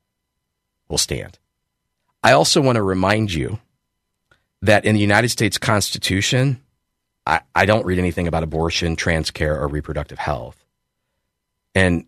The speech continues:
with respect to abortion, how then, riddle me this, Michael Douglas,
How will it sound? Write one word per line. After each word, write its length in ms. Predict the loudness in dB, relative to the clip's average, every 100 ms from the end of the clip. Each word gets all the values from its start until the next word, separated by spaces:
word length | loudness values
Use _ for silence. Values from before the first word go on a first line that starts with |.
| _
with 160 | -2 -2
respect 320 | 0 -2 -2
to 140 | -2
abortion, 580 | -2 0 0 0 -2 -6 -10 _ _
how 320 | -2 2 2
then, 320 | 0 -2 -4 0
riddle 220 | 2 2
me 100 | 2
this, 440 | 0 0 -2 -4 -10 _ _ _ _ _ _ _
Michael 200 | -8 -6
Douglas, 480 | -4 -6 -6 -8 -10